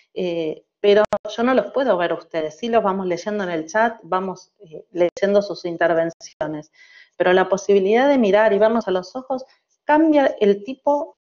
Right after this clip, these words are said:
eh, la mediación y el tipo, pero sigue habiendo vínculo, porque sé que si ustedes están del otro lado, están ahí, sean dos, sean cuatro, sean diez, sean cien, es porque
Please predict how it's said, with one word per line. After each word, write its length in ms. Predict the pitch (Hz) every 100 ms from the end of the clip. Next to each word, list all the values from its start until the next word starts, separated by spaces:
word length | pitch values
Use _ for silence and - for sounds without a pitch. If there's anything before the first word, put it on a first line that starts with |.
| _ _ -
eh, 300 | 190 - -
la 160 | 185
mediación 480 | 180 180 180 175 240
y 60 | 240
el 60 | 208
tipo, 180 | 175 185
pero 180 | 226
sigue 260 | 226 311 311
habiendo 320 | 254 226 233
vínculo, 500 | 185 160 156 147 139
porque 220 | - 196 247
sé 160 | 320
que 80 | 311
si 140 | 302
ustedes 220 | 233 269 285 277
están 300 | - - 240
del 160 | 226
otro 200 | 202 202
lado, 160 | 175 165
están 280 | 165 - 233
ahí, 300 | 214 277 - _ _ _
sean 380 | - 285 240
dos, 440 | 185 202 - - _
sean 240 | 247 180
cuatro, 420 | 190 185 - 165 165
sean 340 | - 180 170
diez, 440 | 175 190 208 208 -
sean 340 | _ 160 147
cien, 500 | - 202 214 269 302 _ _ _ -
es 120 | 226
porque 280 | 233 220